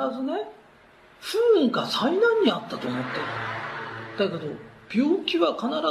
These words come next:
ず体の中から来るんだよ。外からやってくるも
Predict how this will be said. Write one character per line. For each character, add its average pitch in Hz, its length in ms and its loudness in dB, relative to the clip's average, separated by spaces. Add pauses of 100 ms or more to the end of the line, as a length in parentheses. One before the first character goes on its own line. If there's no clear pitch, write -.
(120)
ず 277 80 -8
体 359 380 -2
の 311 180 2
中 392 300 6
か 220 140 2
ら 165 80 -4
来 175 140 -12
る 143 100 -14
ん 127 80 -12
だ 127 100 -12
よ。 180 80 -12 (640)
外 440 360 4
か 294 120 2
ら 285 120 -6
や - 140 -2
っ - 120 -10
て 226 80 2
く 262 100 -4
る 254 100 2
も 208 60 2